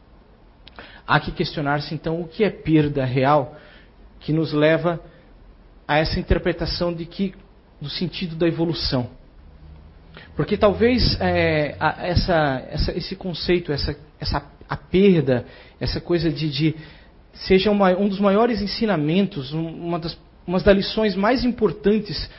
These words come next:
da vida que a gente possa ter, de nossa, do nosso progresso evolutivo como seres imortais. A lição da perda.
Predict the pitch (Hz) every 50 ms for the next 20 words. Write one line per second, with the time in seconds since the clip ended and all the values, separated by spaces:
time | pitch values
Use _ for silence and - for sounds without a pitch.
0 | - - - - 175 170 135 131 147 175 190 165 170 170 170 151 151 170 160 -
1 | - 180 165 - 170 - - - 180 170 156 170 160 160 165 151 - 175 - -
2 | - - - - - - - - - _ - - - - 160 165 180 190 185 -
3 | 202 185 - 180 151 160 170 180 180 - - 196 147 175 185 170 151 - - 190
4 | 156 160 - - 170 156 - - 165 156 147 135 143 147 139 123 123 123 113 110
5 | 110 - - - - - _ _ - - - - - - - - - - - -
6 | - - - - 147 156 151 151 147 - 165 160 156 147 151 151 - 123 123 113
7 | 107 113 117 120